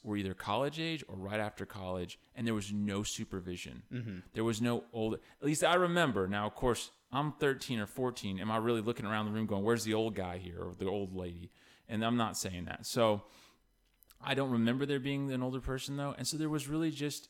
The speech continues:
Speaker 1: it, it was, it was the animals running the zoo. And,
Speaker 2: Yeah.
Speaker 1: and we were just, they were just having fun. It was ruckus. It was all kinds of craziness on a Wednesday night. And I just, I don't know, man, I was not about that. I, I, I, again, I wasn't one of those, like,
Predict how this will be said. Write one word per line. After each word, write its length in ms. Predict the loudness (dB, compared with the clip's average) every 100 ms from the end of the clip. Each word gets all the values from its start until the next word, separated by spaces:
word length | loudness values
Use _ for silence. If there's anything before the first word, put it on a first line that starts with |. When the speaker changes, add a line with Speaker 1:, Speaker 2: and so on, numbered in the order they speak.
| -10
Speaker 1:
it, 160 | -10 -8 -8 -6
it 40 |
was, 600 | -2 0 2 0 -2 -6 -8
it 60 | -2
was 160 | 0 2
the 180 | 4 4
animals 360 | 2 2 2
running 220 | 2 4
the 80 | 2
zoo. 260 | 2 0 -2 -6 -4
And, 120 | 2 2 2
Speaker 2:
Yeah. 80 | 0
Speaker 1:
and 220 | 2 4
we 340 | 4 4 2
were 240 | 2 2 2
just, 480 | 2 0 0 -4 -12 -20 -8
they 100 | 2
were 120 | 2 2
just 120 | 0
having 280 | 0 -2 -4
fun. 360 | -2 -2 -2 -4
It 60 |
was 180 | -6 -4
ruckus. 480 | 0 0 2 -4 -6
It 140 | -8
was 180 | -8 -8 -8
all 200 | -6 -4
kinds 440 | -4 -6 -4 -4
of 140 | -6 -10
craziness 640 | -4 -2 -2 -2 -2 -4 -8 -14 -20 -6
on 140 | -2
a 60 | 2
Wednesday 320 | 2 2 0
night. 240 | -2 -4 -6
And 100 | -8
I 200 | -8 -8
just, 260 | -8 -8 -12 -12
I 60 | -6
don't 100 | -2
know, 100 | -2
man, 180 | -2 -2
I 80 | -2
was 180 | -2 -2
not 220 | -2 -4
about 320 | -6 -10 -12
that. 120 | -12 -8
I, 80 | -8
I, 220 | -8 -12 _ _ -18
I, 60 | -16 -10
again, 340 | -4 -2 -2
I 120 | -2 2
wasn't 400 | 2 0 -4 -2
one 180 | -2
of 100 | 0
those, 280 | 0 0 0
like, 340 | -2 -4 -6